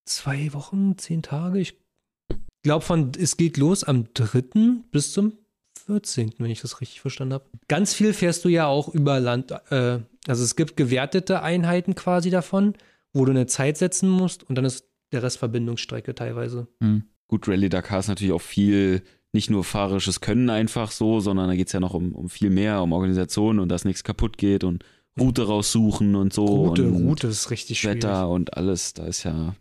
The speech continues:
Speaker 3: eine ganze Menge noch, was da dabei ist.
Speaker 1: Nicht verfahren nach deinem Rotbook und so ein Scheiß.
Speaker 3: Äh, ja, aber trotzdem, also mega anstrengend auf jeden Fall.
Speaker 1: Ich, wollen wir noch mal gucken, wie viele Punkte Danilo letztes Jahr gefahren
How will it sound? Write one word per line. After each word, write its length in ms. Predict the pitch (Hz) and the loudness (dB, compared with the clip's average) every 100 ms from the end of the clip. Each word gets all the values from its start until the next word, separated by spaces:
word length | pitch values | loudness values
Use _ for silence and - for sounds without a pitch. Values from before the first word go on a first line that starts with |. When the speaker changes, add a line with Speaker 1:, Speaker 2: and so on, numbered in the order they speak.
| _ | _
Speaker 3:
eine 100 | 101 | -4
ganze 260 | 92 92 95 | -2 -2 0
Menge 260 | 92 95 92 | 0 2 0
noch, 180 | 87 | -2
was 140 | 90 - | -6 -8
da 120 | 90 | -6
dabei 300 | 90 85 90 | -4 -2 -2
ist. 280 | 92 - - | -2 -4 -8
Speaker 1:
Nicht 140 | 123 - | -6 -6
verfahren 440 | 110 - 127 147 | -8 -4 -2 0
nach 100 | 113 | 0
deinem 180 | 120 113 | -2 -2
Rotbook 480 | 127 143 - 120 120 | -2 -4 -4 -6 -4
und 140 | 120 | -4
so 60 | 120 | -4
ein 60 | |
Scheiß. 280 | - 131 127 | -4 -6 -4
Speaker 3:
Äh, 260 | - 104 101 | -2 -2 0
ja, 200 | 98 95 _ _ - | 0 -2 _ _ -8
aber 260 | 87 87 | -4 -2
trotzdem, 540 | - 95 - 87 82 87 - - | -4 -10 -8 -2 -2 -4 -8 -6
also 400 | 85 85 85 - | -2 0 -2 -2
mega 500 | 87 90 92 82 73 | 0 2 2 0 0
anstrengend 440 | 82 - 85 85 | -2 -4 -6 -4
auf 160 | 90 92 | -4 -6
jeden 100 | 87 | -8
Fall. 260 | - 90 - _ - | -6 -8 -8 _ -14
Speaker 1:
Ich, 320 | 139 - - - | -10 -10 -12 -8
wollen 140 | 156 170 | -2 2
wir 60 | |
noch 60 | 180 | 2
mal 60 | 170 | 0
gucken, 240 | 196 202 | 0 0
wie 60 | 185 | 2
viele 160 | 180 | 0
Punkte 400 | - 190 185 180 | 2 0 2 2
Danilo 560 | 160 160 165 170 160 151 | 2 4 4 4 2 2
letztes 400 | 143 151 196 - | -2 -4 -8 -6
Jahr 180 | 196 190 | -6 -6
gefahren 140 | 180 | -12